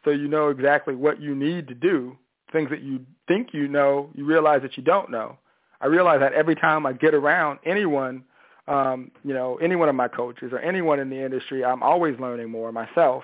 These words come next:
every single day. Um, you're gonna get the results you want. All right, so what I wanna do right now is I wanna open it up for questions and comments. Um, hit star six.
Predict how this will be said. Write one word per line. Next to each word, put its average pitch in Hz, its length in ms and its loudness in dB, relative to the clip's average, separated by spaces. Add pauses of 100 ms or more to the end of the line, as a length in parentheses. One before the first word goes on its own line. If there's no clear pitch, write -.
(120)
every 160 300 0
single 127 220 -6
day. 98 260 -8 (800)
Um, 123 240 -4
you're 170 100 2
gonna 147 220 4
get 135 160 0
the 127 60 -8
results 120 380 -4
you 117 60 -10
want. 110 240 -12 (960)
All 131 80 0
right, 131 140 4
so 165 80 2
what 196 100 4
I 247 60 4
wanna 226 180 2
do 170 180 4
right 151 140 4
now 143 120 2
is 139 60 2
I 156 40 4
wanna 170 160 4
open 160 260 2
it 143 80 0
up 135 100 2
for 127 80 -6
questions 139 560 -2
and 120 140 -12
comments. 135 440 -4 (840)
Um, 117 300 -8
hit 170 240 2
star 156 320 2
six. 156 240 2